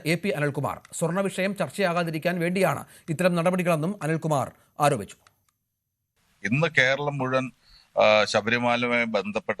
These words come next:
Speaker 2: കാര്യങ്ങൾ, ശബരിമലയിലെ സ്വർണം മോഷണവുമായി ബന്ധപ്പെട്ട കാര്യങ്ങൾ ചർച്ച ചെയ്തുകൊണ്ടിരിക്കുകയാണ്. അത് കേരളത്തിലെ എല്ലാവരും ഇ പി എമ്മിൽ ഉൾപ്പെടെ ഉള്ളവര് ഇത്തരം ഒരു കാര്യം നടന്നതില്, ആ, വലിയ ഗവൺമെന്റിനെതിരെ പ്രതിഷേധത്തിലാണ്. സ-, പൊതുസമൂഹം പ്രതിഷേധിക്കുകയാണ്.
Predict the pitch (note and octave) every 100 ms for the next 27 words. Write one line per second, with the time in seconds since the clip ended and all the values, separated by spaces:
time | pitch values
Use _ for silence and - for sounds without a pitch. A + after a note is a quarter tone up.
0 | G2+ F#2 F#2 F#2+ F#2+ G2 F#2 G2+ G#2 G#2
1 | G#2 G#2 F#2 F#2+ G#2+ G#2+ - G2 G2+ F#2+
2 | G2 F2+ F2 F#2+ F#2 - F#2 E2+ D#2+ E2+
3 | F2 F2+ - - - - B2+ B2 E3 E3
4 | D#3+ D#3 D3 B2+ - _ _ _ - -
5 | - A#2+ D3+ C3+ C#3+ D#3 C#3 D3+ B2 C3
6 | D#3 E3 D#3+ A#2 - _ _ _ _ _
7 | A2+ C3 D#3+ E3 D#3 - D#3+ D#3+ C#3+ D3
8 | C#3+ C#3+ C3+ - C#3 C#3 B2+ B2 C3 C3
9 | B2 B2 B2 B2 B2 A#2+ - _ _ A2
10 | A2 A2 A#2+ B2+ A#2+ A2 A#2 B2 B2 A#2+
11 | A#2+ - G#2+ A#2+ C3+ C3+ A#2 G2+ F#2 F#2+
12 | - A3 D#3 D3 C#3+ D3+ C#3 B2+ B2 C3
13 | A2+ A#2